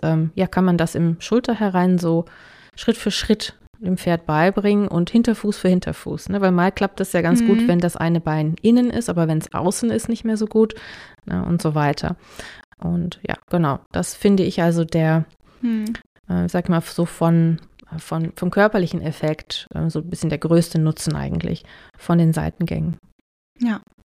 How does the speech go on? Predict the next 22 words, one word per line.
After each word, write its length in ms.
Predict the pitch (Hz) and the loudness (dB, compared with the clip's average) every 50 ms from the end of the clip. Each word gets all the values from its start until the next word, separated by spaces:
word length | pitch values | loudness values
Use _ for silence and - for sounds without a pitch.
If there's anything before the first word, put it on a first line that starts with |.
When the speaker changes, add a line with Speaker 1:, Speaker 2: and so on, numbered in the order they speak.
| - - | -14 -8
Speaker 2:
das 180 | - 214 - - | -6 -4 -2 -2
heißt, 220 | 220 214 220 - | -2 -4 -4 -6
dass 120 | 214 - | -6 -4
man 140 | 226 220 202 | -2 -2 -2
auch 140 | 196 202 - | -2 -6 -8
quasi 260 | - - 214 208 - 214 | -6 -6 -4 -4 -2 -2
nicht 300 | 208 208 202 - - 214 | -2 -4 -4 -6 -6 -4
alles 340 | 208 208 208 - - - - - _ _ _ _ - - | -4 -4 -4 -6 -8 -8 -10 -12 _ _ _ _ -6 -6
direkt 320 | 247 - 208 208 - _ | -4 -4 -4 -6 -6 _
gleichzeitig 640 | - 226 202 220 254 - - - 269 254 254 - - - | -2 0 0 0 0 -4 -6 -4 -4 -4 -4 -6 -8 -6
vom 160 | 247 233 226 | -4 -4 -4
Pferd 240 | - 247 226 226 - | -4 -4 -6 -6 -6
fragen 420 | - - 214 208 214 220 220 214 | -6 -4 -2 -2 0 0 0 0
muss, 220 | 214 226 - - | 0 -2 -4 -6
sondern 320 | - 208 214 208 202 202 196 | -6 -4 -4 -2 -2 -2 -4
dass 180 | 208 202 - | -4 -6 -6
man 180 | - 208 208 202 | -4 -4 -4 -4
sich, 260 | 202 202 202 202 - - - - _ _ _ - - - - _ _ _ _ _ _ _ _ _ _ _ - | -4 -6 -6 -6 -10 -16 -20 -20 _ _ _ -20 -20 -20 -20 _ _ _ _ _ _ _ _ _ _ _ -4
ja, 220 | 214 196 190 208 - _ _ _ - | -2 -2 -2 -4 -8 _ _ _ -4
durch 180 | 247 240 - | -2 -2 -2
die 120 | - 233 220 | -2 -2 -2
Seitengänge, 800 | 208 202 202 202 - 220 214 214 208 214 208 208 208 202 - | -2 -2 -2 0 2 2 2 2 2 0 0 0 -2 -4 -6